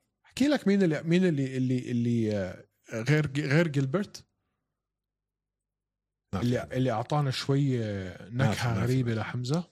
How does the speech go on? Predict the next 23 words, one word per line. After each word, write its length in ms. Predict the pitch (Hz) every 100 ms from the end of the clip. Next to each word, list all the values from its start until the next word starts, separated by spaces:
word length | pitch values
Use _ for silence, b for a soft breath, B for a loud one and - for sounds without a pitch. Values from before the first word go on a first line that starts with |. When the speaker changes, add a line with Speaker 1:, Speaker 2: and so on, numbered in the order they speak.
| _
Speaker 2:
ما 120 | 101 98
في 160 | 87
حدا 200 | 78 71
غير 280 | 71 69 - _
جيلبرت. 520 | 73 - - - _ _ -
Speaker 1:
هي 180 | 202 156
جيلبرت. 480 | 147 135 104 101 - _ _ _ _ _ _ _ -
Speaker 2:
ما 80 | -
في. 140 | - -
Speaker 1:
هي 200 | 147 156
Speaker 2:
جيلبرت 240 | 131 127 98
Speaker 1:
جيلبرت. 240 | 95 78
Speaker 2:
بيرنز. 380 | 76 71 - - _ _ _ _
Speaker 1:
جيلبرت 360 | 147 185 147 127
لما 140 | 123
حطه 240 | - 156 127
في 80 | 120
الجارد 440 | 120 131 120 98 - _ _ _ _ _ _ _ _ _ _ _ _ 120
ضايقه. 560 | 135 131 113 107 - _ _ _ _
Speaker 2:
حتى 260 | - - 101
بالستاند 380 | 92 - 107 90
اب 100 | 76
ضايقه. 380 | 80 78 78